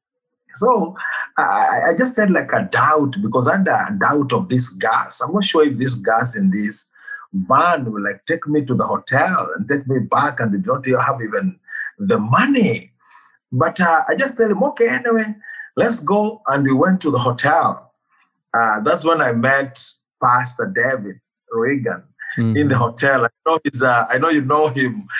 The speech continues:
Speaker 1: He has some high pass and, like, "Hey, man," and, uh, "Yeah, I'm Pastor David, uh, from America." So it was like, "Who is, who is this man?" So, okay.
Speaker 2: <laughs> Yeah,
Speaker 1: I was
Speaker 2: that's
Speaker 1: like,
Speaker 2: him.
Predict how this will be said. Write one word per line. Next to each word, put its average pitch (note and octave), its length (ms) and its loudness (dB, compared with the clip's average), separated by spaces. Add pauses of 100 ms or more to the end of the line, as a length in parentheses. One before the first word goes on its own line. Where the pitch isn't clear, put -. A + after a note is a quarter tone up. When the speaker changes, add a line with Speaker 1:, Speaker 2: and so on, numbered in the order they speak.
(220)
Speaker 1:
He C#3+ 80 2
has D#3 120 0
some B2+ 360 -4
high C#3+ 380 0
pass C3 580 0
and, A#2 160 -6
like, A2+ 260 -6 (300)
"Hey, E3 280 0
man," D#3 540 -2
and, C3 180 -6
uh, A#2+ 60 -6 (100)
"Yeah, B2 220 -2
I'm D#3+ 200 -2
Pastor E3 280 -4
David, D#3 680 -2 (440)
uh, A#2+ 360 0
from C3+ 240 -2
America." D#3 1000 0 (360)
So C4+ 240 2
it F#3+ 120 -4
was D3+ 200 0
like, B2 240 -4 (340)
"Who - 100 -4 (280)
is, - 420 -8 (340)
who C4+ 100 -4
is F#3+ 100 0
this D3 200 -2
man?" A#2+ 440 -2 (500)
So, G#3+ 320 0 (120)
okay. - 200 -2 (160)
Speaker 2:
<laughs> F3 140 -4 (800)
Yeah, C3+ 240 0
Speaker 1:
I A#3 40 -4 (180)
was G3 120 -2
Speaker 2:
that's C#3 100 4
Speaker 1:
like, C#3+ 120 4
Speaker 2:
him. E3+ 280 0